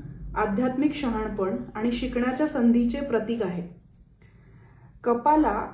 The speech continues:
लटकलेले हे जे वाद्य आहे उजव्या बाजूला, हे महत्त्वाचा संदेश, आत्मप्रकाशन आणि जागृतीसाठीचा सिग्नल आहे.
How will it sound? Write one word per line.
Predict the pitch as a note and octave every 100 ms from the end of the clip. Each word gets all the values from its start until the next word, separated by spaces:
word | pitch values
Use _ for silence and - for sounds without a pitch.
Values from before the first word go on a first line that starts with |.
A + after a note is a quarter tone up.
| -
लटकलेले | A3+ A3+ C4+ C4+ C4+ C#4
हे | C4 A#3
जे | B3+
वाद्य | B3+ A3+ G3+ A#3
आहे | B3+ A#3 A3
उजव्या | F#3+ G3 G3 G3
बाजूला, | F#3 F3+ F3+ F#3 - - - - - - - - - -
हे | A3+ C4+
महत्त्वाचा | C#4+ B3+ B3 B3 C#4 C4 C#4+
संदेश, | C4+ A#3+ A#3+ A3 G3 - - - - - - -
आत्मप्रकाशन | A3+ A3+ A#3 C#4+ C#4+ A3+ G#3 G3 G3+ G#3+ D4+ -
आणि | A3+ A3+ B3+
जागृतीसाठीचा | A#3+ G#3+ G#3+ A#3+ C#4+ D4 B3+ A#3+ B3 C#4+
सिग्नल | C#4+ B3+ A3 A3 A3+
आहे. | G3 F3